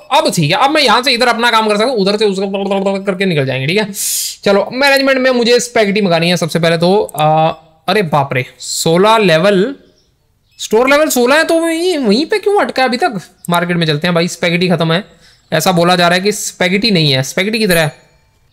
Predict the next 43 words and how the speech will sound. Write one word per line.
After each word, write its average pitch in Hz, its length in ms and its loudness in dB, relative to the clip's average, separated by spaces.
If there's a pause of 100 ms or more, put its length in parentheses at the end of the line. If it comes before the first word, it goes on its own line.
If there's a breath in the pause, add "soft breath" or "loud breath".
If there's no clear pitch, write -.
पास्ता 151 280 -2
स्पैगेटी 165 640 -6 (1300)
दो 143 140 -8
मंगा 131 160 -10
लेते 143 120 -10
हैं। 147 60 -18 (200 loud breath)
वैसे 180 140 -2
उधर 180 300 2
भी 247 100 2
पड़ा 175 200 2
हुआ, 180 220 0
अरे 294 120 0
मैंने 294 140 4
पानी 269 300 2
वानी 294 200 0
तो 302 60 0
उधर 269 160 0
रख 254 80 0
दिया 254 180 0
था 294 80 -2
जाके, 294 300 2
अब 185 220 0
याद 175 140 2
आया 139 120 2
मेरे 135 140 0
को। 135 140 -8 (160)
ये 151 60 2
देखो, 135 200 -4 (500 loud breath)
यहाँ 180 180 0
पड़ा 160 120 2
हुआ 139 100 2
है 135 60 0
पानी। 139 320 -4
ए, 151 1000 0 (160)
नहीं 208 100 0
है 320 80 -4
पानी, 359 300 0 (300)
ये 175 120 -2
जूस 156 280 -2
है, 226 160 0 (640)
कोल्ड 165 200 2
ड्रिंक 208 220 0
है, 247 160 0